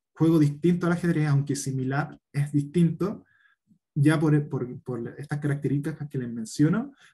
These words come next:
pero se, me, se, se argumenta o se cree que, eh, el Go, hay, hay partes del tablero del, del, de, de Go que están totalmente desconectadas con otras partes del tablero,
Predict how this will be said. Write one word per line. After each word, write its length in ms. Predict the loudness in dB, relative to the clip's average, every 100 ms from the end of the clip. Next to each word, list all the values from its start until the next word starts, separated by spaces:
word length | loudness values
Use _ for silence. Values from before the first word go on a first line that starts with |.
| _
pero 220 | 2 4
se, 380 | 4 2 2 0
me, 240 | 0 0 -2
se, 560 | -4 2 4 2 -4 -12
se 300 | -6 0 4
argumenta 640 | 4 6 6 6 4 0 -2
o 40 |
se 200 | 0 0
cree 320 | 2 2 2
que, 200 | 0 0
eh, 460 | 2 0 -4 -6 -8
el 240 | -8 -6 0
Go, 400 | 2 2 -2 -6
hay, 160 | -4 0
hay 120 | 0 0
partes 340 | -2 -2 0
del 220 | 2 2
tablero 420 | 2 0 2 2 2
del, 240 | -2 -2
del, 520 | 0 2 2 0 -4
de, 240 | -6 -6 -4
de 160 | 0
Go 320 | 0 0 -2 -6 _ _ _ _
que 100 | -2
están 420 | 2 2 2 -4 _ _ -8
totalmente 480 | -2 4 6 6 4
desconectadas 720 | 2 2 4 4 4 0 0
con 160 | 0 -2
otras 200 | 0 0
partes 300 | -2 -2 0
del 140 | 0
tablero, 320 | 0 -4 -6